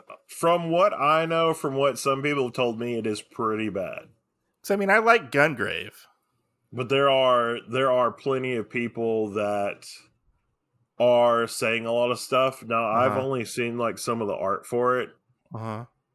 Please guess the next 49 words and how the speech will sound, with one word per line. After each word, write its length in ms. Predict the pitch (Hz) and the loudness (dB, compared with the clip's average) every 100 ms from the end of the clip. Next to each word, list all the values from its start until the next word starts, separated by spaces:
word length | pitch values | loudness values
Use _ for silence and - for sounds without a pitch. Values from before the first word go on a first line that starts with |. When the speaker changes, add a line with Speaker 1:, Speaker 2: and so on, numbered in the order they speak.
| _ | _
Speaker 1:
And 340 | 123 123 117 117 | -2 0 0 -2
one 140 | 127 | 0
of 100 | 135 | 0
the 60 | 123 | -2
things 340 | - 120 117 | -2 -4 -4
that 100 | 113 | -2
I 120 | 107 104 | -2 0
heard 260 | 120 113 | -2 0
was 180 | 107 98 | -2 -4
that 140 | 104 | -4
they 100 | 101 | -4
were 140 | 110 107 | -2 -2
gonna 200 | 107 104 | -4 -8
try 320 | - 107 107 | -4 -2 0
and 140 | 104 | -4
see 300 | 95 110 104 | -6 -4 -2
if, 180 | 101 95 | -2 -2
like, 220 | 104 92 | -4 -4
Shonen 400 | 85 113 107 101 | -6 -4 -4 -4
Jump 340 | 87 92 92 - | -6 -10 -8 -8
would 140 | 92 | -6
pick 180 | 104 92 | -6 -6
it 80 | 85 | -4
up 260 | 87 101 90 | -2 -4 -6
or 120 | 87 | -10
Shueisha. 720 | - 87 92 101 120 131 135 _ _ _ _ - | -8 -6 -6 -6 -6 -8 -10 _ _ _ _ -10
Speaker 2:
Uh, 260 | 92 104 113 | -6 -4 -6
okay. 340 | - - 87 92 _ _ _ | -8 -12 -14 -16 _ _ _
Speaker 1:
And, 500 | 107 110 101 95 90 _ _ | -4 -2 -4 -6 -12 _ _
and 460 | 117 117 110 107 104 - - | -2 0 -2 -4 -8 -12 -14
the 220 | 117 123 | -2 0
art, 460 | 117 127 143 139 - _ _ _ _ | 2 2 2 0 -6 _ _ _ _
that 260 | - 131 135 | -2 2 2
was 160 | 131 | 0
one 160 | 131 127 | -2 -2
of 60 | |
the 120 | 120 - | -2 -2
things 320 | 123 123 117 | -2 -2 -2
I 140 | 113 | 0
had 140 | 113 110 | 0 0
a 40 | |
conversation 640 | 120 113 107 - 107 - 113 | 0 -2 -2 -4 -4 -4 -2
about 160 | 110 | 0
with 100 | 113 | -2
somebody. 420 | - 117 113 107 | -2 -4 -4 -4
I 80 | 104 | -4
said, 240 | 101 107 101 | -4 -4 -4
"It's 220 | 104 - | -6 -6
not," 420 | 110 107 104 104 | -4 -2 -2 -2